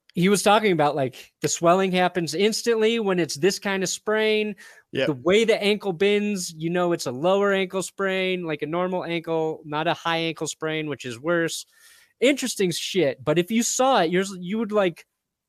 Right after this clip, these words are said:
Speaker 1: there's no way he's coming back for a long time 'cause that looks horrible. And then Daniel Jones got a really bad concussion. So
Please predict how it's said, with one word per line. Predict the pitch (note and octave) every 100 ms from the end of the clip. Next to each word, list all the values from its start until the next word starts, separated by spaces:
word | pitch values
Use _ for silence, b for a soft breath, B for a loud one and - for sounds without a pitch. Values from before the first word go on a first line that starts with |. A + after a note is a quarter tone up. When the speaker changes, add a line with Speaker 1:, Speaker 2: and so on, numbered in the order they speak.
| _ _ _ _ _ _ _ _ _ _ _ -
Speaker 1:
there's | C#4 C4+
no | D4
way | C4 G3+
he's | F#3
coming | A3 G#3+ G3
back | G3+ G#3
for | -
a | F3+
long | E3+ G3+ C#4+ D4
time | - E3+ C#3 C#3
'cause | F3+
that | A3 A#3+
looks | A#3
horrible. | - E4 F#4 G3+ C3 G#2+ b b b b _ _ _ _ _ _ _ _ -
And | F#3
then | A3+ G3
Daniel | A3 A#3+ A3
Jones | F#3+ B3 F#3+
got | C#3 E3
a |
really | D3 F3+ G3+
bad | F#3 F3+ E3+
concussion. | E3 C#3+ G3 G3+ A3+ A#3 A3
So | - F3+ E3+ E3+ D#3+